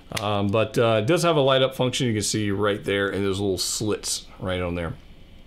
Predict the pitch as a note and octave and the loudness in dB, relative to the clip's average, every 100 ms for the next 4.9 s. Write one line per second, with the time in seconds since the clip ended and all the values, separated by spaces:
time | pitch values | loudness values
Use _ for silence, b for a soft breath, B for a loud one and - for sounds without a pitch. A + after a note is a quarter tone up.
0 | - - - - - A#2 A2+ C#3 A#2+ A#2+ | -20 -20 -20 -8 -4 0 2 2 0 -2
1 | B2 G2 G#2+ G2 G2+ G2 G#2 - A2+ G#2 | -4 -4 -2 0 0 -2 -4 -2 -2 -2
2 | G2 F#2+ F#2+ F2+ F#2 E2+ G2+ G2+ G2 - | 0 0 0 -2 -4 -4 -2 -2 -2 -4
3 | F2 D#2+ - E2 - - B B B B | -6 -6 -8 -8 -8 -10 B B B B
4 | - F#2+ G2+ F#2+ - F2 F#2 - | -10 -4 -2 -4 -4 -4 -2 -4